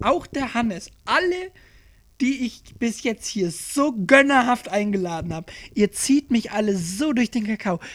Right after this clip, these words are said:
Die, ihr überspitzt irgendwelche Situationen. Nur weil ich einmal irgendwo eine Kassiererin gekannt hab oder so,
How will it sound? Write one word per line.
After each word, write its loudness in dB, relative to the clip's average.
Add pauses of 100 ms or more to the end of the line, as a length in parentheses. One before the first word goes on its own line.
(220)
Die, -16
ihr 0
überspitzt 6
irgendwelche 0
Situationen. 0 (300)
Nur 2
weil 4
ich -4
einmal 2
irgendwo 0
eine 2
Kassiererin 0
gekannt 0
hab -2
oder -2
so, -2